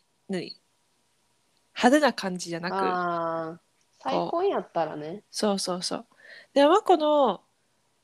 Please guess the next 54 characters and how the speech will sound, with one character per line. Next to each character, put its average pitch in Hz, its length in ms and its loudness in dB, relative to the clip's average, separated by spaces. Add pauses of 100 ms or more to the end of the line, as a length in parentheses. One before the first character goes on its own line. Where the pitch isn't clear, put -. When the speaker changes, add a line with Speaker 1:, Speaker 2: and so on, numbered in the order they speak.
(760)
Speaker 1:
イ 247 100 0
メ 277 180 6
ー - 40 6
ジ 208 140 -4
も 196 120 -4
ほ 254 200 -6
ん 277 60 -10
と 262 120 -2
フ 254 140 -4
レ 320 140 4
ン 285 80 -4
ズ 196 180 -2
し-、 - 200 -6 (320)
か 202 160 -2
ら 190 80 0
来 - 140 -10
て 208 120 2
る 180 80 -2
か 175 140 -4
ら、 190 200 8 (520)
<laughs> - 540 -16
な 339 160 4
ん - 20 0
か、 285 260 0 (260)
Speaker 2:
<laughs> - 260 -20
Speaker 1:
フ 320 80 0
レ 427 180 6
ン 392 80 0
ズ 330 120 -6
の、 320 420 -2
例 220 260 -6
え 208 60 -4
ば 196 120 -16
そ 202 120 -14
の 196 140 -6
モ 214 140 0
ニ 226 120 0
カ 185 160 -4
と 196 180 2
チ - 160 -2
ャ 214 100 4
ン 196 60 -8
ド 196 100 -2
ラ 180 80 -4
ー - 40 -6
の 196 180 -2
結 196 240 -8
婚 202 180 -2
式 - 180 -6
は 175 60 -2
め 185 60 -6
っ 190 40 -8
ち - 80 2
ゃ 202 140 6